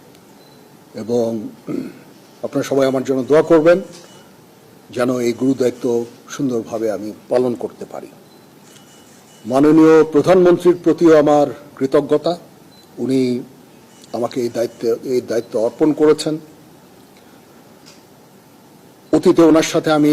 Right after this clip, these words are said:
পিএসওএফডি হিসাবে তিন বছরেরও বেশি সময় আমি চাকরি করেছি। ওনার সাথে আমার যে এই চাকরির অভিজ্ঞতা, সেটা অত্যন্ত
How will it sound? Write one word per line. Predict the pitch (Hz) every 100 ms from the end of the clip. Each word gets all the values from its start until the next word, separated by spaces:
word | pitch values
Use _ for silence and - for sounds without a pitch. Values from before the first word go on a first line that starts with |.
| 143 143
পিএসওএফডি | 175 180 170 160 135 147
হিসাবে | 139 147 135 139 127
তিন | 147 131
বছরেরও | 131 - 143 131
বেশি | 120 113 156 -
সময় | 135 131 120
আমি | 113 120 113 120 - - _ _ _ _ _ _ _ _ - - _ _ -
চাকরি | 113 - 131 131
করেছি। | 127 - 165 - - _ _ - - - - - - - - - - - 117
ওনার | 151 160
সাথে | 175 170 156
আমার | 151 139
যে | 143 143
এই | 131 156
চাকরির | 131 147 127 120
অভিজ্ঞতা, | 127 139 147 143 175 - -
সেটা | - - 117
অত্যন্ত | - 156 143